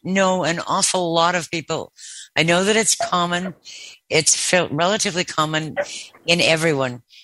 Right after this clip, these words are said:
to begin to start having balance and issues and, and that as we age. But sometimes it seems that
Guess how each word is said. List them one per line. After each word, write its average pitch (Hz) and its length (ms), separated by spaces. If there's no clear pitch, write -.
to 170 100
begin 156 280
to 160 100
start 151 300
having 147 360
balance 143 600
and 123 360
issues 147 380
and, 147 180
and 127 380
that 135 300
as 151 300
we 156 200
age. 139 540
But 151 100
sometimes 233 720
it 160 100
seems 240 840
that 185 560